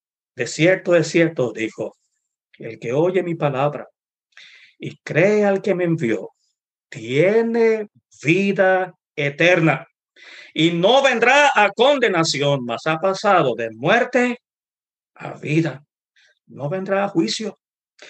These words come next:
Ah, eso porque el apóstol dice aquí: "De este dan testimonio todos los profetas, que todos los que en Él creyeren recibirán perdón de pecados por su nombre". Pero termino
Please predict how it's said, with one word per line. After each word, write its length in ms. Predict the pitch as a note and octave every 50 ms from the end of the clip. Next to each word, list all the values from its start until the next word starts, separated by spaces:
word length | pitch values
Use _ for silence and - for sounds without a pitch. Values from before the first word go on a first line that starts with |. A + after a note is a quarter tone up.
| - - - - - _ _
Ah, 260 | D3 F3 G3+ A3 A#3
eso 280 | A3+ A3 - - -
porque 220 | - A#3+ A3 A3 A#3
el 60 | G#3+
apóstol 460 | G#3 G#3 - A3+ A#3 A3+ - A3+ G#3+
dice 240 | G#3 A#3 A3+ A3 A#3
aquí: 480 | G3+ - - G#3+ A#3 A#3+ A#3 A3+ G#3 G3 _ _ _ _ _ _ _ _ _ _
"De 180 | - F3 G#3+ A#3+
este 180 | A#3+ A#3+ A#3+ A3
dan 260 | A#3+ B3 B3 A#3+ -
testimonio 800 | B3+ A#3 G#3+ A3+ A3 G#3 G#3 A#3 B3 B3+ B3+ B3 B3 A#3 A3+ -
todos 320 | - G#3 A#3+ C4 B3+ B3 A#3
los 140 | A#3 G#3+ -
profetas, 580 | A#3+ A3 G#3+ A3 A3+ B3 B3+ B3+ - A#3+ A#3 A3+
que 200 | - A#3 A3+ A3+ - _
todos 640 | - A#3+ B3+ C#4 D4 D4 C#4+ C4 A#3 G3+ - - _ _
los 260 | - G3+ G#3+ G#3 -
que 160 | - A3 G#3+
en 80 | G#3 G3+
Él 240 | B3 C#4+ D4 D4 D4
creyeren 640 | D4 C#4 C4 B3 G#3 F#3+ F#3 F3 E3 D#3 D3+ - - _ _ _ _ _
recibirán 1080 | B2 C3 C#3+ E3 E3 E3+ E3+ - F#3 E3+ E3 E3 E3 D#3 F3+ A3+ B3+ B3+ A3+ D3+ B2+ - _ _ _ _
perdón 640 | - C3+ C3 B2+ A#2 G#2 G2+ D#3+ G3 B3+ C4+ C4+ A#3
de 100 | G3+ E3 D3+
pecados 760 | - C#3 - - C#3+ D#3 D#3+ D#3 D3+ D3+ D3 D3 D3 - _ _ _ _ _ _ _ _ _
por 200 | - C3+ C3+ C3+
su 140 | - D#3+ D3+
nombre". 340 | D3 C#3+ B2+ A2 G#2+ - -
Pero 160 | D3+ E3 F3
termino 420 | F3 A3 G#3+ A3+ A3 G3+ E3 -